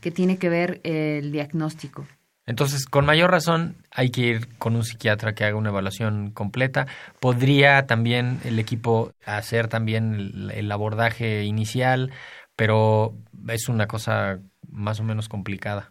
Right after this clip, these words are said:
Speaker 1: Complicada en el sentido de que
Speaker 2: O sea, no es pasar a una sala de espera y de ahí
Speaker 1: Ajá.
Speaker 2: lo va a ver a, a alguien rápido y le van a poner el
Speaker 1: Exacto.
Speaker 2: tratamiento y se va a ir usted a su casa. O sea,
Speaker 1: Sí.
Speaker 2: eso,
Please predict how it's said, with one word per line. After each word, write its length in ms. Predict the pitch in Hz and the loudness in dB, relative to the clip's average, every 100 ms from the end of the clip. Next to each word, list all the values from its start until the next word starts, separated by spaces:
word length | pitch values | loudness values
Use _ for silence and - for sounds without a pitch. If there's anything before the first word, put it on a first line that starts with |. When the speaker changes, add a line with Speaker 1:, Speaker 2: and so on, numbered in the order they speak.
| _ | _
Speaker 1:
Complicada 600 | 214 202 208 226 226 262 | -2 0 2 6 6 4
en 80 | 269 | 0
el 80 | 196 | -2
sentido 400 | 185 185 202 220 | 0 2 2 2
de 160 | 185 | 0
que 160 | 180 165 | 2 4
Speaker 2:
O 20 | |
sea, 140 | 160 | 6
no 120 | 147 165 | 6 2
es 100 | 156 | 6
pasar 280 | 165 175 | 6 6
a 40 | 180 | 6
una 140 | 180 | 4
sala 220 | 170 165 156 | 4 6 4
de 60 | |
espera 420 | 123 135 135 139 | 4 6 8 8
y 160 | 123 113 | 6 4
de 120 | 110 | 6
ahí 240 | 117 135 127 | 6 4 4
Speaker 1:
Ajá. 440 | 190 185 180 175 | 4 4 0 0
Speaker 2:
lo 180 | 123 127 | 2 4
va 80 | 135 | 6
a 40 | 143 | 8
ver 280 | 143 135 131 - - - | 8 6 -2 -12 -12 -2
a, 100 | 127 | 0
a 200 | 135 135 | 4 4
alguien 260 | 135 135 | 6 6
rápido 360 | 131 131 143 127 | 6 6 4 4
y 60 | 117 | 6
le 100 | 117 | 6
van 160 | 120 | 6
a 120 | 127 | 4
poner 340 | 110 110 120 123 | 2 4 4 6
el 60 | |
Speaker 1:
Exacto. 200 | 113 117 110 | 4 4 4
Speaker 2:
tratamiento 440 | 123 135 135 131 127 | 6 6 6 6 4
y 20 | |
se 120 | 113 | 4
va 100 | 120 | 6
a 40 | |
ir 80 | 123 | 4
usted 220 | 117 - | 2 2
a 20 | 117 | 2
su 140 | 117 | 2
casa. 240 | 139 117 | 2 2
O 40 | 113 | 2
sea, 160 | 127 123 | 2 4
Speaker 1:
Sí. 100 | 139 | 2
Speaker 2:
eso, 340 | 143 147 | 4 2